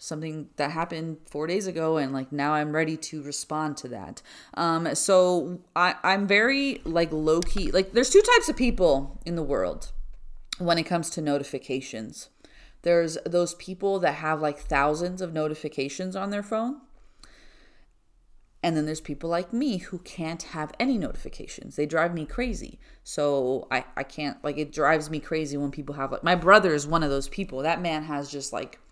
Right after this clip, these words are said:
you can scroll on his phone through the notifications, and that's too much for me. I think it's probably,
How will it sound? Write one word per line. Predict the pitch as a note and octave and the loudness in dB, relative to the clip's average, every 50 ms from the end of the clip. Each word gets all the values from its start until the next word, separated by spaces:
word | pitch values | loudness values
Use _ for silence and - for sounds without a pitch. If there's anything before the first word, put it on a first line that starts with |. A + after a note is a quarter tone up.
| _ _ _ | _ _ _
you | G3+ A3 | -4 -2
can | F#3 F#3 - | -2 -2 -4
scroll | - - - - - F#3+ F#3+ G#3+ A3+ G3+ D#3 B2 - - - - - - - - - - - - - | -4 -4 -6 -2 0 4 4 6 8 6 6 4 2 -4 -10 -18 -20 -20 -20 -20 -20 -20 -20 -8 -2
on | E3+ E3 D#3+ | -2 -2 0
his | D#3+ D#3 - | -2 -4 -2
phone | - G#3+ B3 A#3 F3 C3+ C3+ - - - | 4 4 4 4 4 0 -4 -6 -8 -10
through | - - F#3+ F3+ | -4 0 0 0
the | E3 E3+ | 0 0
notifications, | F3 F3 F3 D3+ D#3 D#3 - F#3+ G3+ A3+ - F3+ D3+ C#3+ | -2 -2 -2 -2 -4 -6 -2 -2 -2 -2 -2 -6 -6 -4
and | D#3+ D3+ E3 | -4 -2 0
that's | G3 A#3 - - | 0 0 -2 -4
too | - - - A3+ A#3 A#3+ B3 C4 - - - | -8 -4 -2 0 0 2 4 4 4 4 4
much | F3+ F3 F#3 F#3+ F#3 - - | 4 4 4 2 2 -2 -4
for | - B3 | -4 -4
me. | B3+ C#4+ D4+ D4+ C4+ | -2 -2 -2 -2 -2
I | - F3+ F#3 | -2 -4 -4
think | - G3+ G3 F#3 G#3 | -4 -8 -6 -6 -6
it's | F3+ - | -8 -8
probably, | - - F3+ F3 F3 F3+ F#3+ F#3 F#3 F#3 F3 E3+ F3 E3+ | -8 -4 -2 -2 0 -2 -4 -2 0 0 2 0 0 -4